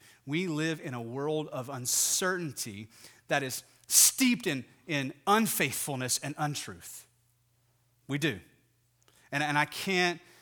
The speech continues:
can't emphasize this enough. It's almost like the frog in the boiling pot of, pot of water,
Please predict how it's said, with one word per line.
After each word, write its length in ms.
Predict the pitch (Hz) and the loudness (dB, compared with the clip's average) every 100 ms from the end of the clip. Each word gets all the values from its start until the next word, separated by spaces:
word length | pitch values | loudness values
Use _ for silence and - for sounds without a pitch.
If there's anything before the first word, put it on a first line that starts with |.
| - - - _ _ _ _ _ _ - | -20 -20 -20 _ _ _ _ _ _ -4
can't 240 | 175 175 | 0 0
emphasize 420 | 170 190 208 196 | -2 -2 2 2
this 180 | 185 190 | 2 0
enough. 460 | 220 226 117 - - | 0 2 0 -4 -8
It's 140 | 135 | 0
almost 340 | 175 175 190 - | 2 4 4 4
like 220 | 180 - | 2 -2
the 60 | 139 | -8
frog 480 | - 175 160 175 | -2 4 6 6
in 80 | 170 | 2
the 80 | 151 | -2
boiling 400 | 123 147 160 160 | -2 -2 0 -2
pot 180 | - 170 | -2 -2
of, 240 | 143 - | -2 -6
pot 180 | - 156 | -2 -2
of 80 | 127 | 0
water, 380 | 123 127 190 | 0 2 0